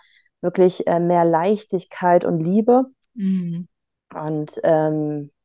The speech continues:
Speaker 1: ich glaube, es wäre sehr autoritär gew-, geworden. Und es
Speaker 2: Mhm.
Speaker 1: wäre viel Machtkämpfe
Speaker 2: Ja.
Speaker 1: geendet.
Speaker 2: Ja.
Speaker 1: Also,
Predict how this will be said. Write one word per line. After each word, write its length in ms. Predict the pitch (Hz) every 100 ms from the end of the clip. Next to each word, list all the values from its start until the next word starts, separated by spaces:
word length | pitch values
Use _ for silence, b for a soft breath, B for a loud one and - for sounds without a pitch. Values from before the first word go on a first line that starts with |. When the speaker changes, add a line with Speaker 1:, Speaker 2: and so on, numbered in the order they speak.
| _ _ _ _ _ - -
Speaker 1:
ich 140 | -
glaube, 200 | 180 170
es 120 | 165
wäre 100 | 160
sehr 220 | 151 156 147
autoritär 640 | 151 160 147 - 147 143
gew-, 240 | 143 147 - _ -
geworden. 460 | - 127 90 92 - _
Und 160 | 180
es 80 | 165
Speaker 2:
Mhm. 40 | 190
Speaker 1:
wäre 140 | 160
viel 160 | - 165
Machtkämpfe 640 | 139 - - 127 123 - 156 _ _ _ _
Speaker 2:
Ja. 80 | 208 -
Speaker 1:
geendet. 360 | 139 139 - - _ _ _ _
Speaker 2:
Ja. 280 | - 196 185 _ _ _ _ _ _ _ B B B
Speaker 1:
Also, 300 | 170 170